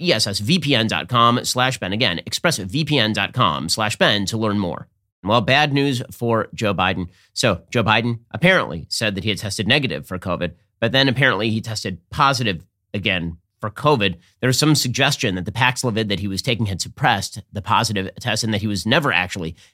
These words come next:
negative for covid. According to C N B C dot com, President Biden on Saturday tested positive for covid again after consecutive days of testing negative for the virus, according to his physician. Biden is experiencing no new symptoms, continues to feel quite well, according to Doctor Kevin O'Connor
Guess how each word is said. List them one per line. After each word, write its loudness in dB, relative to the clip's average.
negative 0
for -10
covid. 2
According 0
to -2
C 2
N 2
B -2
C 0
dot -2
com, 4
President 2
Biden 4
on -2
Saturday 4
tested -2
positive 2
for -2
covid 0
again 2
after -2
consecutive 0
days 0
of -4
testing -2
negative 4
for -2
the -4
virus, -4
according -2
to -4
his -2
physician. -4
Biden 4
is 2
experiencing 2
no 4
new 2
symptoms, 2
continues -4
to -6
feel -2
quite -4
well, 6
according -2
to -4
Doctor -2
Kevin -2
O'Connor 4